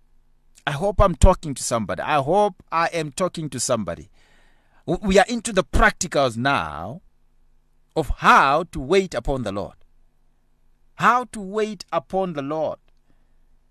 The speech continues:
L-, your soul does the waiting. And how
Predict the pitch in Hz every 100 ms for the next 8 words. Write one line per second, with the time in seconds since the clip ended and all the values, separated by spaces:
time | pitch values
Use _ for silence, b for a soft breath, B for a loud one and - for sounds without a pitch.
0 | 139 185 190 190 - - 277 269 269 220
1 | 143 208 220 160 185 180 208 185 139 95
2 | - _ - - 196 160 - 240 269 285
3 | 277 294